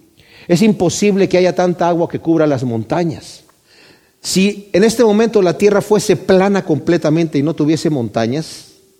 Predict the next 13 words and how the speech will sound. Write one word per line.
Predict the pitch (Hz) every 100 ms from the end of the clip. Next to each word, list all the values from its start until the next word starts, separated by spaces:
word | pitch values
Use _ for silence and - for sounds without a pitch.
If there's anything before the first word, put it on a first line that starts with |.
| _ _ _ _ _ _ _ -
el | 139
agua | 170 190 196
cubriría | 143 127 127 127 151
la | 156
superficie | - 104 117 104 151 156
de | 135
la | 113
tierra | 107 127 127
por | 127 107
dos | 117 -
kilómetros | 117 107 104 101 101
de | 104
altura. | 104 131 123